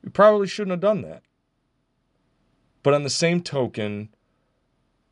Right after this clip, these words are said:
if we had fiddle fucked around, I don't think we ever would have gotten to, at least for me, the goal, which was,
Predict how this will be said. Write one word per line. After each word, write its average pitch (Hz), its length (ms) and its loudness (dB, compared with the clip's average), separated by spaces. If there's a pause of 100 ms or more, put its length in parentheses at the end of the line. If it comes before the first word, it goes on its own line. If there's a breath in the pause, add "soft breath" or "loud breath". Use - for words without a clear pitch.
(220)
if 143 160 -8
we 151 120 2
had 139 160 0
fiddle 156 360 2
fucked - 360 0
around, 127 480 -2 (200)
I 127 60 -2
don't 165 180 -6
think 139 260 -4
we 139 260 -4
ever 131 240 2
would 123 260 -2
have 113 200 -10
gotten 104 540 0
to, 120 480 -6 (180)
at 98 100 -16
least 113 300 -6
for 101 120 -10
me, 127 380 -4 (140)
the 117 80 -6
goal, 117 600 -2
which - 220 -14
was, 98 440 -4